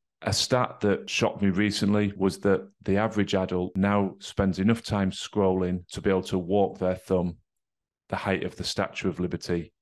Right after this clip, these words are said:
every day. There are various pieces of research that have been done on average T V consumption, but I've looked at a multitude of them, and it averages out consistently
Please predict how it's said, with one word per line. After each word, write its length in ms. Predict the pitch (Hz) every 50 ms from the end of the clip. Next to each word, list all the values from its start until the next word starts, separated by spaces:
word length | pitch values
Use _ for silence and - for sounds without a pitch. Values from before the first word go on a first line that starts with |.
| _ _ _ _ _ -
every 280 | 95 87 - 92 90 82
day. 340 | - 85 85 82 76 - - _ _ _ _ _ _ _ _ _ _ _ -
There 160 | 104 107 101
are 80 | 104 98
various 720 | 85 104 117 117 120 123 123 120 117 110 104 - - - -
pieces 360 | - - 104 95 - - 95
of 160 | 98 85 85
research 500 | 104 107 104 101 - 107 101 95 - -
that 140 | - 95 90
have 100 | 90 -
been 240 | - 92 92 90 85
done 340 | - 92 92 90 90 87 - -
on 300 | 98 95 92 90 87 - -
average 460 | 104 101 90 80 95 95 - - -
T 260 | - - 107 98 92
V 200 | 78 92 90 87
consumption, 760 | - - - 90 82 - - 92 87 80 - - 80 80 80 -
but 160 | 95 92 - - - - - - - - - _ _ _ _ -
I've 160 | 107 104 101
looked 180 | 113 110 98 113
at 80 | 95
a 60 | 104 101
multitude 600 | 101 107 113 113 - - - - - 92 90 92
of 140 | 87 78
them, 320 | - 90 87 90 92 98 - _ -
and 140 | - 98 107
it 80 | - -
averages 500 | - 113 120 110 113 110 - 110 101 101
out 240 | 98 92 92 90 -
consistently 1000 | - - 101 92 87 - - - 123 - - - 92 80 80 87 87 90 95 -